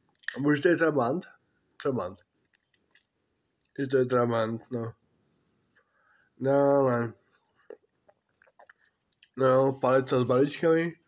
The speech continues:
Palica s barvičkami, to je, to je palica s barvičkami. A blesk.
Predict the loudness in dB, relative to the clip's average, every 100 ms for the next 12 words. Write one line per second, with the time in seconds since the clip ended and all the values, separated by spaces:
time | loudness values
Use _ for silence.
0 | _ _ _ _ _ _ _ -2 -2 -2
1 | -2 -4 -2 -2 0 -2 -8 -4 -2 -2
2 | -4 -4 -4 -4 -8 -16 _ _ -20 -14
3 | -12 -10 -8 -8 -8 -6 -6 -6 -10 -8
4 | -8 -8 -8 -6 -4 -8 -14 -20 _ _
5 | _ _ _ _ _ _ _ _ _ _
6 | _ _ -6 -2 0 0 -2 -8 _ -4
7 | -2 0 0 0 0 -2 -6 -10